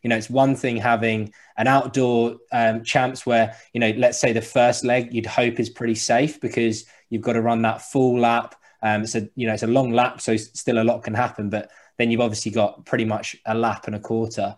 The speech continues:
um, where you're not even in close contact with anyone. But then on the indoor scene,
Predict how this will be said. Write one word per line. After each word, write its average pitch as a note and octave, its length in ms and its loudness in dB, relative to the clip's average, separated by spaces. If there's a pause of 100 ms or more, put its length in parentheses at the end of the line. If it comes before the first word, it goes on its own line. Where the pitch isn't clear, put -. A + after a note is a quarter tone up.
(280)
um, G#2 240 0
where A2 100 0
you're A2 120 2
not A2+ 160 -2
even G#2+ 380 -2
in G#2+ 180 -8
close A2 260 -4
contact A2+ 420 -4
with G2+ 100 -8
anyone. F#2+ 420 -8 (260)
But A#2 140 -2
then B2 400 0
on B2 100 -4
the B2+ 140 4
indoor C3 320 6
scene, A#2 420 -4